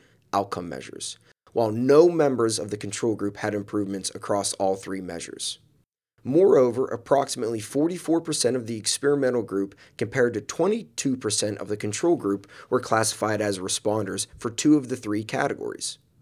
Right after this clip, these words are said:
It is important to note that all participants from the neuromuscular electrical stimulation group were identified as a responder for at least one outcome measure, where thirteen percent of individuals from the control group were classified as a non-responder across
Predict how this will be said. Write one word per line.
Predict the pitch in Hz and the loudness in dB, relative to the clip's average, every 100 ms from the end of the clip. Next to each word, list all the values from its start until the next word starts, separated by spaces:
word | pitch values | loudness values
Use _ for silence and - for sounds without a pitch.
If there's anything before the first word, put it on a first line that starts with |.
| _ _ _ _ | _ _ _ _
It | - | 2
is | 147 | 2
important | 160 156 220 175 | 2 4 4 2
to | - | 0
note | 139 123 120 | 2 4 2
that | 120 - - | 0 -2 0
all | 117 156 | 6 6
participants | 160 - 143 117 104 101 104 | 4 -2 0 0 -2 -2 -2
from | 113 | -2
the | 113 | -2
neuromuscular | 104 107 127 143 127 - 120 123 | 0 2 2 2 0 0 2 2
electrical | 110 113 - 123 | 2 0 -2 -4
stimulation | 123 120 120 113 104 101 95 | -2 -2 -2 0 0 -2 -6
group | 92 98 - _ - | -6 -8 -10 _ 0
were | 113 | 2
identified | 110 101 117 120 117 110 | 2 2 2 2 0 2
as | 110 104 | 2 0
a | |
responder | 107 104 - 120 98 90 | 0 -2 0 0 -2 -6
for | - 110 | -4 -2
at | - | -2
least | 117 110 | -4 -6
one | 73 98 110 131 - | -6 -2 2 2 0
outcome | 107 120 - 98 104 | -4 -4 -4 -4 -4
measure, | 98 90 80 62 _ _ _ _ - | -4 -6 -10 -12 _ _ _ _ 4
where | 120 113 | 6 6
thirteen | 110 - 156 160 170 165 | 2 4 4 4 -2 -2
percent | 160 131 120 117 | -2 0 2 0
of | 104 | -2
individuals | 80 110 104 101 104 | -2 -4 -4 -2 -4
from | - 104 | -4 -4
the | 95 | -4
control | - 107 - 147 | -4 -2 4 6
group | 135 104 107 - - - _ | 6 0 -2 -6 -20 -20 _
were | - 107 | -2 -2
classified | - 113 117 104 110 107 | 2 2 2 0 0 0
as | 101 | 0
a | 101 | -2
non-responder | 104 104 113 113 107 - 98 95 98 - | 0 2 2 0 -2 -2 -4 -4 -4 -6
across | 101 104 101 - | -4 -2 0 -2